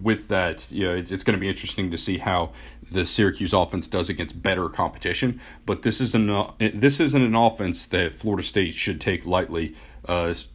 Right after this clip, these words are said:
this is the best offense that they faced so far, and they haven't exactly been, uh, stellar through the first two games. But going back to the offense, just because it's been such a polarizing,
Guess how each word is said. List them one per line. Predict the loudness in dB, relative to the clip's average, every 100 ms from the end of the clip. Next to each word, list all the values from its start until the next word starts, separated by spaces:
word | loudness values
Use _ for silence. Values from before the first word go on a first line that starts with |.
| -12
this | -2 -2 0
is |
the | 0
best | 2 2 4
offense | 2 2 -4 -2
that | -2
they | -2
faced | 0 -2 -2
so | -2 0
far, | 4 2
and | 2
they | 0
haven't | 0 0 -4
exactly | -2 -2 -2 -2
been, | -2 -2 0 -2 -6 -14 -8
uh, | -4 -2
stellar | -2 -2 2 4 2 -2 -6 -4
through | 0
the | 0
first | 2 0 0
two | -6 -2
games. | 0 -2 -4 -14 -18 -20 -14 -14 -14 -20 -20 -18 -18 -18 -18 -18 -20 -20 -14 -2
But | 0 0 2
going | 2 4 2
back | 0 0 -2 -16 -2
to | 0 0
the | 4
offense, | 4 4 -2 -2
just | -2 -2
because | -2 0 0
it's | -2
been | -6 -2 -2
such | 2 2 0
a |
polarizing, | -2 2 2 2 2 0 -2 -4 -4 -8